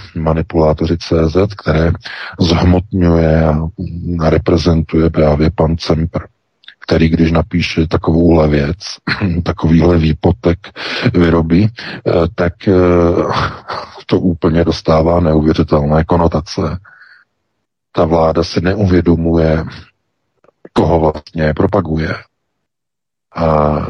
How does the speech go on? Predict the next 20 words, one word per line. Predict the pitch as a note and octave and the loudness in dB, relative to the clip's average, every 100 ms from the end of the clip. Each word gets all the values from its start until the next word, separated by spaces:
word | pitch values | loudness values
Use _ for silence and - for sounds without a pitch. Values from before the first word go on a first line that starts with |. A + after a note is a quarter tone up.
| - F2+ | -10 -8
dostává | F#2+ G#2 F2 E2 D#2 D2+ | -4 -2 0 2 2 0
se, | D2 - D2+ D2+ - - | -2 -8 -8 -8 -10 -4
to | E2+ | 0
je | D#2+ D#2 - - - - E2 | 2 0 -4 -10 -12 -12 -10
forma | - D#2+ D#2+ D#2+ D#2+ | -2 0 2 2 2
určitého, | E2 - E2+ E2 D#2+ D#2+ D#2 D#2 F2 - - | -2 -2 -4 0 2 2 2 2 -2 -10 -8
mm, | F2+ E2+ E2+ F2 E2+ | -6 -4 -4 -2 0
dalo | E2+ D#2+ | 2 2
by | D#2+ D#2+ | 2 0
se | - E2 | 0 2
říct, | E2+ E2 - | 2 0 -4
eh, | D#2 D#2 E2+ D#2+ - - - - - - | -4 0 0 0 -4 -10 -12 -14 -12 -4
určité | - - F2+ E2 | -2 -2 -2 -2
kompromitace | G2 G2 G2 E2+ D#2 C#2+ D2 - - D2+ E2+ _ _ _ - | -2 -2 -2 0 0 0 -4 -6 -6 -6 -6 _ _ _ -2
té | E2+ | 0
vlády. | D2+ D2+ D2 D2+ - _ _ _ _ _ _ _ - - - - - - - - - | 2 2 0 -4 -10 _ _ _ _ _ _ _ -20 -20 -20 -20 -20 -20 -20 -20 -4
Eh, | E2+ D#2+ | 0 2
znovu, | D#2+ G2 G#2 E2+ D2+ - _ _ F#2 | 2 2 2 2 0 -6 _ _ -6
zoufalství, | F2 A#2 - C3 C3 - F2+ E2+ | 0 2 2 -2 -8 -6 -2 0
eh, | F2 | -2